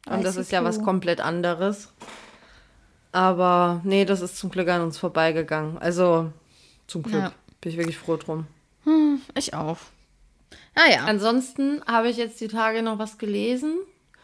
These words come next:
Speaker 1: Oder hab's jetzt, es ist mir vermehrt untergekommen. Da würde mich jetzt deine Meinung und dein, deine Wahrnehmung interessieren. Ich habe jetzt mehrfach die, die Schlagzeile oder so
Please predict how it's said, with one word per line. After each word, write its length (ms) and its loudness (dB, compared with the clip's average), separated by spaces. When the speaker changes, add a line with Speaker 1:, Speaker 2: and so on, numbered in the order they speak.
Speaker 1:
Oder 200 4
hab's 200 6
jetzt, 200 -6
es 80 -6
ist 180 -8
mir 140 -2
vermehrt 680 -2
untergekommen. 760 -2
Da 180 0
würde 240 2
mich 200 0
jetzt 260 -8
deine 300 4
Meinung 520 0
und 280 -8
dein, 580 -2
deine 360 -4
Wahrnehmung 560 2
interessieren. 680 -6
Ich 140 -6
habe 160 -6
jetzt 220 -12
mehrfach 1000 0
die, 320 0
die 140 -2
Schlagzeile 1040 2
oder 260 0
so 560 0